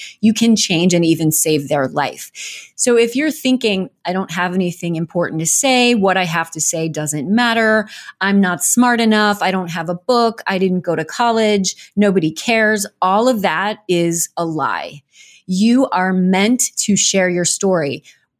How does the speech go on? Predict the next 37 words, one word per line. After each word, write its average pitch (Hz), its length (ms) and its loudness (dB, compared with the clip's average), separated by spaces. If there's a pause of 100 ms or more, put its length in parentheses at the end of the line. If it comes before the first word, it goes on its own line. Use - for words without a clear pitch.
(160)
And 233 120 4
it 226 120 0
doesn't 240 340 0
mean 269 220 6
it 254 100 2
has 202 280 -2
to 233 80 2
be 214 180 4
on 202 100 4
a 196 60 4
huge 202 280 2
stage 247 440 2
in 180 100 2
front 180 220 0
of 175 60 -4
ten 214 260 0
thousand 185 400 0
people 180 400 0
like 170 320 -2 (100)
Michelle 190 380 2 (100)
Obama. 208 420 0 (540)
But 220 120 0
it 226 220 0
does 262 320 2
mean 202 460 4
that 175 320 0
by 214 260 0
sharing 226 480 0
your 185 140 -2
story, 180 640 -2
even 262 400 4
from 240 200 0
across 196 500 -2
the 170 100 -6
table 175 520 0
at 143 280 -8
dinner, 202 480 -2